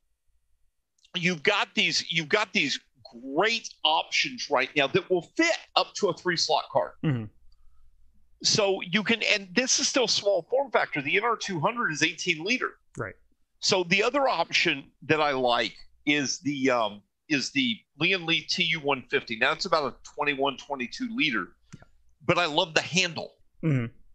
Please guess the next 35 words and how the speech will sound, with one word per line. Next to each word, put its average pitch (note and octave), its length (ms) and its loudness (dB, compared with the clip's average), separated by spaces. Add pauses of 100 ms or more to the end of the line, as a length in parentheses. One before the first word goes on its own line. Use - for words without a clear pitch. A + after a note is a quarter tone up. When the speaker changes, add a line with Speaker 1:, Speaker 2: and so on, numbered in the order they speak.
(720)
Speaker 1:
And D#3+ 280 2 (100)
I F3 140 2
actually F#3 440 0
build D3+ 300 0
a C3 40 -2
travel D#3+ 680 0
rig A2 240 0
in F2+ 120 2
it. - 160 0 (120)
Now C#3 120 4
it's F#3+ 320 0
not, G3+ 220 2 (100)
it's F3+ 200 -2
not F#3+ 200 0
as E3+ 120 -2
efficient E3 480 0
with C#3+ 120 -6 (120)
cooling. D3+ 440 -2
It A#2 100 0
doesn't D3+ 240 0
have C#3 120 0
the C3+ 60 0
best B2+ 360 -2 (180)
cooling D3+ 300 -2
options, C3 600 -2 (720)
but F#3+ 160 4
it E3+ 140 -2
does F3+ 300 0
the D3 100 0
job. A#2+ 520 2
It B2+ 160 -2
does D#3 180 2
a B2+ 40 -6
good C#3 300 0
job. F#3 400 0